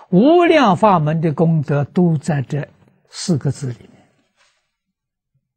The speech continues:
谁知道啊？佛知道，法身菩萨知道。啊，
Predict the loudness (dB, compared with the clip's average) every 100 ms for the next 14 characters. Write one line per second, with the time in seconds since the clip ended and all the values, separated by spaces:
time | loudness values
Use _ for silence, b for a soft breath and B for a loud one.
0 | _ _ _ _ _ _ _ _ _ _
1 | _ _ -16 -2 -2 -2 -12 -14 -18 -20
2 | _ _ _ _ _ _ _ _ _ _
3 | _ -6 -6 -6 -12 -14 -20 _ _ _
4 | _ _ _ 0 0 0 -4 -6 -8 -16
5 | -18 -20 -20 _ _ _ _ _ _ _
6 | _ _ _ _ _ _ _ _ _ _
7 | _ _ _ _ _ _ _ _ _ _
8 | _ _ _ _ _ -8 -8 -8